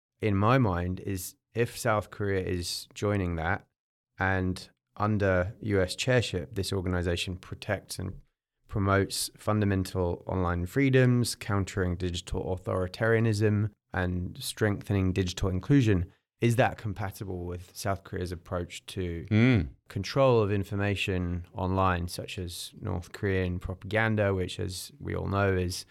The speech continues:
Speaker 2: Yep.
Speaker 1: prohibited? So
Speaker 2: Even the YouTube channels.
Speaker 1: Yeah, yeah. So it'd be interesting. We have someone, uh, Shreyas on our team is looking into that right now to try and find out more.
Speaker 2: Hmm, that
Speaker 1: But,
Speaker 2: is interesting to follow up on, yeah.
Speaker 1: um, yeah.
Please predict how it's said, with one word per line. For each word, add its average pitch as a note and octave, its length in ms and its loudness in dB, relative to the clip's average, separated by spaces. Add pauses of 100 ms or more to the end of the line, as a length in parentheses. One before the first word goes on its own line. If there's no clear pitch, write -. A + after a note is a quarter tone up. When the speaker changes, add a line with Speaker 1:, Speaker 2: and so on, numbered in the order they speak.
Speaker 2:
Yep. G2 300 2
Speaker 1:
prohibited? G2 800 -2
So G2 220 0
Speaker 2:
Even G#2 240 6
the F#2+ 140 4
YouTube A#2+ 340 0
channels. D#2+ 480 -2 (840)
Speaker 1:
Yeah, A2+ 520 4 (180)
yeah. G#2+ 320 0
So A2 260 2
it'd G#2+ 140 4
be C3 100 4
interesting. C3+ 520 0
We G#2+ 120 2
have A2+ 160 0
someone, F#2+ 520 2
uh, F#2 280 -2
Shreyas G2 500 2
on F#2 120 0
our F2 120 -2
team F2+ 280 -4
is F2 80 -8
looking F#2 260 -10
into F2+ 220 -8
that F#2+ 160 -6
right F#2+ 160 -6
now G2 180 -2
to G2+ 100 -8
try F#2+ 200 -6
and F#2 100 -4
find F#2 240 -2
out F2+ 140 -2
more. G2 260 0
Speaker 2:
Hmm, A#2+ 200 -2
that G2+ 120 6
Speaker 1:
But, F#2 80 6
Speaker 2:
is G#2+ 100 2
interesting - 280 -4
to E2 60 -4
follow F2+ 220 2
up E2 140 2
on, F2 80 0
yeah. F#2 240 8
Speaker 1:
um, F2 560 0
yeah. C3 160 2